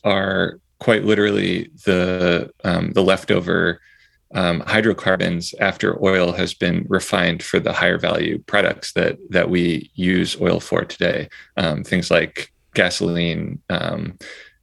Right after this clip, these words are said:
aviation fuel. And so all of those,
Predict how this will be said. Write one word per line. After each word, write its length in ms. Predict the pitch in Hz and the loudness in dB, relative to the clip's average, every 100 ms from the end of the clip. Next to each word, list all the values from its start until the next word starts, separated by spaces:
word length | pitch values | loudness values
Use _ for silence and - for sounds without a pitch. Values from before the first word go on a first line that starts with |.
| - | 0
aviation 500 | 92 92 90 - 85 | 2 4 2 -2 -6
fuel. 520 | - 87 85 82 - - - - - _ _ | -2 0 0 -2 -6 -18 -20 -20 -20 _ _
And 580 | - 92 87 87 87 - - _ | 0 2 2 0 -4 -8 -10 _
so 480 | - - 92 87 - - | -2 2 4 2 -2 2
all 180 | 110 120 | 4 4
of 120 | 95 | 4
those, 600 | 104 104 101 - - | 4 4 2 -2 -6